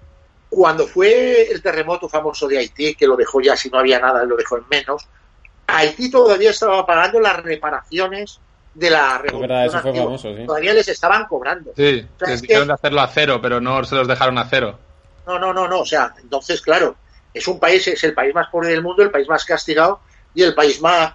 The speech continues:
Speaker 1: más todo. Y la gran mayoría, que son practicantes del vudú y tal, probablemente sean el ochenta, el ochenta y cinco por ciento, están totalmente marginados. Entonces,
Speaker 3: Mm.
Speaker 1: todo eso en el mundo está muy interesante.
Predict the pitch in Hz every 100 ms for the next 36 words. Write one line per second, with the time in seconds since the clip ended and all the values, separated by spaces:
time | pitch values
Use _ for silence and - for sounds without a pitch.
0 | - 170 156 - 214 165 - 139 120 -
1 | - 101 98 117 127 147 143 180 170 -
2 | - - 143 - 107 98 90 107 113 123
3 | 107 127 131 127 127 165 - - - -
4 | - 76 113 110 120 135 120 104 87 -
5 | 123 131 127 123 127 123 123 127 123 123
6 | 131 127 139 139 160 185 - _ _ _
7 | - - - 135 147 151 139 123 104 95
8 | - 82 156 - - _ - _ - _
9 | - 160 120 160 196 190 185 180 - 185
10 | 196 214 _ _ _ - - 156 139 135
11 | 104 95